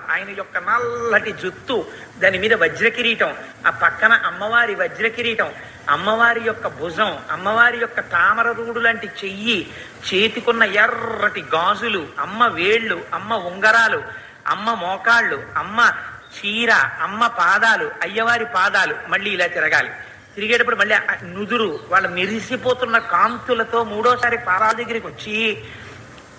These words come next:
దర్శనంలో తన్మయత్వాన్ని అనుభవించి ఎంత తొందరగా కర్పూరం ద్రవస్థితిని పొందకుండానే వాయుస్థితిలోకి వెళ్ళిపోతుందో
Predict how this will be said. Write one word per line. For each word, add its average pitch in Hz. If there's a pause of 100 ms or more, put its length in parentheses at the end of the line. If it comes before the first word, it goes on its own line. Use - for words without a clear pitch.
(280)
దర్శనంలో 190
తన్మయత్వాన్ని 214
అనుభవించి 185 (380)
ఎంత 214
తొందరగా 226
కర్పూరం 214
ద్రవస్థితిని 240
పొందకుండానే 254
వాయుస్థితిలోకి 240
వెళ్ళిపోతుందో 196